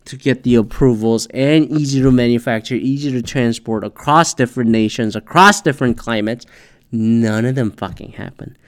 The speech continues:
None of them fucking came through. I don't know anyone who got fucking Novavax vaccine. You only sold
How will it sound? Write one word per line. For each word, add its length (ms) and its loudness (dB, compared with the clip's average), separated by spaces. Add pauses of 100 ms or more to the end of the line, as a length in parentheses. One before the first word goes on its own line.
(300)
None 580 0
of 100 -2
them 140 -2
fucking 380 -8
came 260 -8
through. 260 -14 (380)
I 100 4
don't 180 4
know 160 -4 (200)
anyone 680 8
who 120 0
got 220 2
fucking 340 0
Novavax 680 0
vaccine. 600 -6 (400)
You 140 4
only 220 6
sold 460 -4